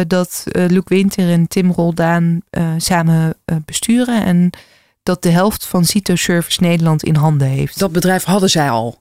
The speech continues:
Speaker 2: Argila?
Speaker 1: Dat, dat bedrijf hebben zij, eh, in tweeduizend twaalf, of heeft in ieder geval, eh, Winter, eh, of Roldaan, ik, ik kan dat niet zien wie het heeft opgericht,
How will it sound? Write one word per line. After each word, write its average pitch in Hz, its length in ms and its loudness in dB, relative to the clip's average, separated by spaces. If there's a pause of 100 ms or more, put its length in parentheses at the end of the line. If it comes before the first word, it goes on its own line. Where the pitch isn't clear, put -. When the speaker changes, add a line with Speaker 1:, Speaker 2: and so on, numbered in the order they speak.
(120)
Speaker 2:
Argila? 143 540 0
Speaker 1:
Dat, - 180 -2
dat 226 160 -2
bedrijf 196 340 0
hebben 185 260 -2
zij, 170 420 0
eh, 160 340 -2
in 175 160 -2
tweeduizend 165 460 -2
twaalf, 160 420 0
of 151 140 -4
heeft 165 240 0
in 170 80 4
ieder 170 160 4
geval, - 400 -2
eh, 156 200 -2
Winter, 156 480 0 (880)
eh, 156 260 0
of - 180 -4
Roldaan, 165 540 2
ik, - 180 -4
ik - 140 -8
kan 156 140 -2
dat 156 120 0
niet - 160 -4
zien 175 160 2
wie 180 120 4
het 170 100 0
heeft - 140 -6
opgericht, - 480 -4